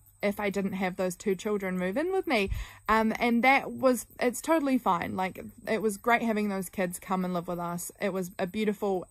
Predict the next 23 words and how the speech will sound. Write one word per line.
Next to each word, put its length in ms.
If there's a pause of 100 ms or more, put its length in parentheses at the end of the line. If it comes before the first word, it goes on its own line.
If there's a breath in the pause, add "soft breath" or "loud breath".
different 360
experience, 520
but 200
it 140
did 220
take 260
up 220 (540 loud breath)
a 120
huge 920
amount 340
of 140
my 140
time. 400 (580 loud breath)
And 760
the 120
index 480
card 260
a 60
day 420 (480)
was 260
not 320
my 140
priority. 640